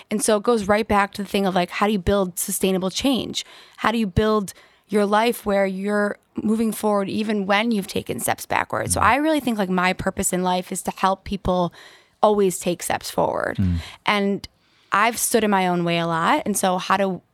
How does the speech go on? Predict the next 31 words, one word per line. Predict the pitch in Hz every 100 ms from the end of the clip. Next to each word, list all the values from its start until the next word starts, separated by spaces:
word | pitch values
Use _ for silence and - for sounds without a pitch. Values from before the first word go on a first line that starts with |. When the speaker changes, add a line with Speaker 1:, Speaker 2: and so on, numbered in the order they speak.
| -
Speaker 1:
how | - 202
do | 202
we | 196
get | 175 190 175
out | 170
of | 170
our | 170
own | 165 165
way? | 175 190 - -
Whether | 190 175 175
that's | 175 170 - - - - - - -
changing | 208 202 170
the |
people | 190 180
we | 180
hang | 175 170
out | 202 208
with | 196 180
or | 170
just | - 170 - - _
stopping | - - 175 180 175 170
the |
vices | 170 196 226 214
that | 190 180
we | 185
use | 180 180 175 170
or | 202
Speaker 2:
Mm. |
Speaker 1:
switching | 92 190 -
our | -
mindset. | - 226 247 240 220 214 190 180